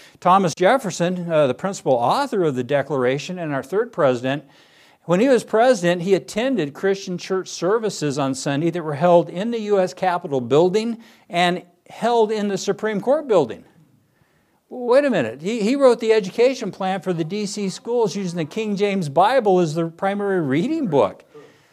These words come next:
Wait a minute. Didn't our founding fathers who wrote the Constitution know anything about that separation of church and state? <laughs> Nowhere in the U S Constitution is that phrase found. It came from a private letter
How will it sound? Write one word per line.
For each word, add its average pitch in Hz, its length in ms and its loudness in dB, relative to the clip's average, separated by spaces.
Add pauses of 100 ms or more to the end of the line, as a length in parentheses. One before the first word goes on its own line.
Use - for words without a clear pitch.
(240)
Wait 349 160 -4
a - 20 -4
minute. 208 180 0
Didn't 247 180 4
our 208 120 0
founding 208 400 0
fathers 208 460 4
who 170 80 -6
wrote 202 160 0
the 190 80 -8
Constitution 208 880 0
know 170 140 2
anything 214 280 -2
about 208 180 -2
that 190 180 0
separation 208 640 0
of 165 100 -6
church 214 300 0
and 170 120 -4
state? 202 400 -2 (440)
<laughs> - 760 -20
Nowhere 214 720 6
in 180 120 -2
the 165 80 -2
U 226 160 2
S 214 160 -2
Constitution 190 800 -2
is 139 140 -4
that 151 200 0
phrase 143 320 -2
found. 104 400 -6 (640)
It 151 100 -12
came 214 240 -2
from 202 140 -4
a 139 80 0
private 208 540 2
letter 180 480 4